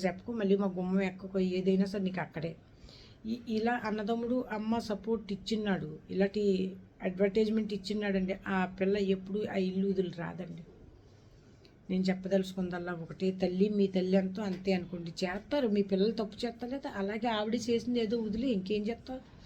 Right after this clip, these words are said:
ఆ ఈవిడ తత్వం ఇంతే. పోనీ మీ ఆయనతో చెప్పింది, నేను తిట్టించింది, ఎన్నాళ్ళు తిడతాడు? ఆడు ఒక రోజు నిజం తెలుసుకుంటాడు. ఆడికే తప్పుదారి పట్టించేస్తుంటే ఇంకా ఆడి నిజమేం తెలుసుకుంటాడు? మాట్లాడితే వదిలి వెళ్ళిపోతాం, మాట్లాడితే మేము వదిలేస్తాం.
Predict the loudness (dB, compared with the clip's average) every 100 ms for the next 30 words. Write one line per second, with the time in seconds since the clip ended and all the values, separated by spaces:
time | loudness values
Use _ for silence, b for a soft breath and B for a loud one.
0 | B -2 2 2 2 2 0 2 2 2
1 | 2 0 -2 B B B -4 0 2 2
2 | 4 4 2 2 2 0 0 2 2 0
3 | 0 -2 -2 -4 -8 -12 B B -2 2
4 | 4 2 2 0 0 -2 0 2 0 2
5 | 2 6 6 6 4 -2 -4 -6 -6 -6
6 | -6 -6 -8 -10 -20 -20 -20 -10 -2 2
7 | 6 6 4 2 2 2 2 0 -2 -4
8 | -4 -2 -4 2 2 2 2 4 6 6
9 | 4 2 2 0 0 -4 0 0 2 0
10 | 0 -2 -2 -4 2 2 2 -2 -12 -14
11 | -16 -20 -2 0 2 2 0 0 0 0
12 | 0 -2 -4 -6